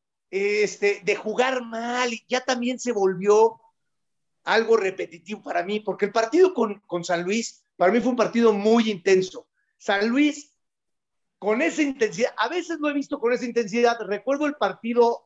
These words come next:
del torneo pasado en el Azteca, que no me acuerdo si América se lo alcanza a ganar o terminan empatando, este, los últimos momentos, un gol de cabeza por ahí, este, eh, marca diferencia,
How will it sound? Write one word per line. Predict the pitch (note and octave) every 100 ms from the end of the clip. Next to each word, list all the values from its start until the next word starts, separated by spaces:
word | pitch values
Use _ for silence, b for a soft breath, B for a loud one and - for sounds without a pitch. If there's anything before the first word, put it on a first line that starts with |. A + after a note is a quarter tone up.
| C#3
del | E3 E3 E3 D#3 -
torneo | D#3+ F#3 A3+
pasado | A#3 G3+ G3 G3+
en | F3+
el | D3+
Azteca, | - F3 - F#3 E3 _ _ _ -
que | D#3+
no | B3
me | C4+
acuerdo | B3+ C4
si | G3+
América | G3 A3+ G3+
se | E3+
lo | D3+
alcanza | C#3+ G3+ F#3+ G3+
a |
ganar | E3 F3 F#3 F#3 - _ _ _
o | - D#3+
terminan | F3+ E3+ A3 A3
empatando, | F#3 E3+ E3+ F3 F#3 F#3+ F#3 F#3 - _ _ _
este, | - F#3+ - - F3 D#3+ D#3 D#3 D#3 E3
los | F3+
últimos | G3+ G3+ F3
momentos, | F3 G3+ G#3 F#3
un | F#3+ - -
gol | G3+ G3+
de | G3+
cabeza | - E3 G3 F#3+ G3 F3+ D#3+ -
por | D#3
ahí, | E3+ F#3+ F#3
este, | F#3 - D#3 C#3+ C#3 C3 _ _ _ -
eh, | C#3+ D3 C#3+ C#3 C#3+ D3 C#3 -
marca | D3 E3 G3+ G3+
diferencia, | F3 D#3 E3 G3+ G#3+ - G3 G3